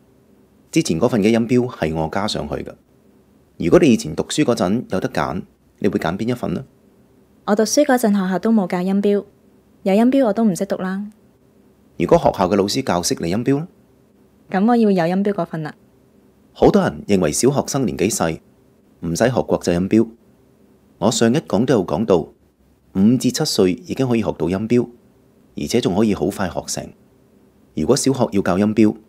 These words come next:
Speaker 1: 一年班係最理想。其實要教識學生音標唔難，確保佢哋能夠學以致用先係最重要。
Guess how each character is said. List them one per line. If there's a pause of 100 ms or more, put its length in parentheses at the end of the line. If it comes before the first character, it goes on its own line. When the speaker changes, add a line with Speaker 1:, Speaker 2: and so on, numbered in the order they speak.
(440)
Speaker 1:
一
年
班
係
最
理
想。 (1040)
其
實
要
教
識
學
生
音
標
唔
難， (720)
確
保
佢
哋
能
夠
學
以
致
用
先
係
最
重
要。